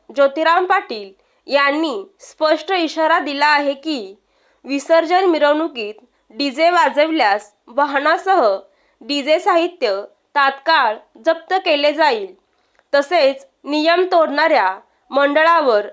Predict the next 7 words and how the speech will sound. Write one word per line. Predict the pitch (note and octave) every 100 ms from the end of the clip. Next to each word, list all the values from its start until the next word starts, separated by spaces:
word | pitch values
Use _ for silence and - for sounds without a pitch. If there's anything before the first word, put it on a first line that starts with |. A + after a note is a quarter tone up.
| - _
थेट | - D#4+ C4 - _ C4
गुन्हा | C#4+ D4+ E4 F4
दाखल | F4 E4+ D#4+ F4
केला | D#4+ D4 D4
जाईल. | D4+ D4 G#3 F3+ _ _ _ _ _ _ _ _
सर्वोच्च | D#4 D4 D#4 F4 G4
न्यायालय | F#4+ E4 D4 E4 A#3+ G3